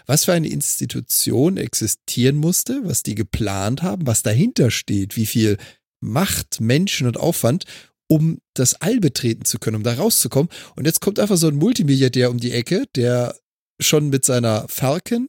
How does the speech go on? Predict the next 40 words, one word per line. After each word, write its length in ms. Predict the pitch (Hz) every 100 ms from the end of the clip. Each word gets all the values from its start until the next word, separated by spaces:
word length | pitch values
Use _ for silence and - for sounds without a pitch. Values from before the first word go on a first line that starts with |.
| -
vor 220 | - 135
der 100 | 139
Heavy 380 | 127 135 170 269 -
das 160 | - -
Ganze 220 | 170 170
gemacht 320 | 165 180 -
hat 160 | 226 - - - -
und 100 | 120
jetzt 140 | 131
einfach 280 | - 175 190
mal 240 | 175 175 170
die, 340 | 165 160 165 - _ _ -
und 80 | 135
ich 120 | 147 _ _
glaube, 420 | - 113 180 254
es 120 | 247 -
ist 220 | 202 -
sogar 240 | 208 185
die 200 | 175 160
stärkste 1120 | 147 - - - 196 220 - - - 104 98 113 _ -
Rakete, 680 | 113 107 - 110 104 101 98
die 200 | 95 107
es 200 | 104 -
gibt, 300 | 110 - -
gebaut 420 | 113 113 101 101
hat. 260 | - - -
Die 60 | -
ist 140 | 127 -
so 80 |
stark, 280 | 135 147 180
glaub 120 | 190
ich, 100 | 175
wie 80 | 160
die 240 | 160 - 151
erste 260 | 185 -
russische 440 | 127 151 226 202 202
Variante, 460 | 196 190 185 220 196
aber 220 | 156 -
immer 180 | 175 180
noch 320 | 175 -